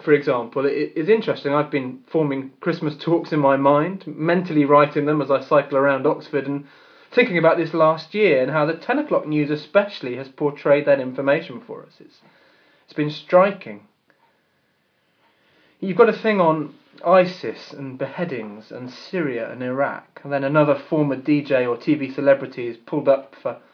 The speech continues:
some sex scandal from years gone by. And then the economy and the level of debt in the U K, and, and then local news in this patch in Oxford, in East Oxford, think the recent sting on sex trafficking on the Cowley Road at the hotel there,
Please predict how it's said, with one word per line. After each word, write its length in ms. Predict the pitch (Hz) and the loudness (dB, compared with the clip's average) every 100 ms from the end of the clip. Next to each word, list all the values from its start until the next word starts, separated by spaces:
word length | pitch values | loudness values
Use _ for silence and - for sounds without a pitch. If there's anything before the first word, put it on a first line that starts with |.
| _ - | _ -4
some 260 | 135 131 | -4 -4
sex 340 | - - - - | -6 -4 -4 -4
scandal 360 | - 117 113 | -6 -6 -6
from 220 | 110 123 127 | -12 -10 -8
years 180 | 131 | -8
gone 240 | 131 123 127 | -8 -6 -2
by. 300 | 127 104 - _ _ _ _ _ _ _ _ _ _ _ _ - | -4 -4 -16 _ _ _ _ _ _ _ _ _ _ _ _ -4
And 80 | 160 | 0
then 100 | 165 | 2
the 80 | |
economy 520 | 151 151 202 165 127 123 | 0 2 2 2 -2 -8
and 120 | 127 | -6
the 60 | |
level 300 | 135 135 135 | 0 2 0
of 120 | 131 - | -6 0
debt 280 | 156 - | -2 -2
in 100 | 127 | -12
the 80 | 123 | -10
U 220 | 131 127 | -8 -8
K, 360 | 131 151 123 117 | -2 0 0 -2
and, 220 | 120 117 _ _ _ _ _ 156 | -8 -12 _ _ _ _ _ 0
and 100 | 175 | 2
then 160 | 165 | 4
local 320 | 170 180 170 | 4 4 0
news 240 | 147 143 139 | 0 0 0
in 140 | 156 | 2
this 200 | 175 185 | 0 -2
patch 360 | - 135 120 - | -2 -2 -2 0
in 100 | 156 | 2
Oxford, 360 | 190 - 143 | 2 0 -4
in 100 | 147 | -2
East 240 | 180 - 147 | -2 -2 0
Oxford, 600 | 139 - 139 131 135 - | 0 -2 -6 -6 -10 -6
think 200 | 180 151 | -6 -2
the 80 | 147 | 0
recent 400 | 165 180 160 147 | 2 0 -4 -12
sting 400 | - 180 165 139 | -6 -2 0 -2
on 140 | 135 | -4
sex 340 | 135 143 - - | 0 -2 -2 -6
trafficking 400 | 131 120 135 131 | -6 -6 -10 -8
on 80 | |
the 60 | 135 | -8
Cowley 340 | 135 143 139 | 0 0 0
Road 300 | 147 160 135 | 0 0 0
at 80 | 123 | -4
the 80 | 131 | -6
hotel 420 | 143 143 165 151 | -4 0 0 0
there, 220 | 120 107 | -2 -8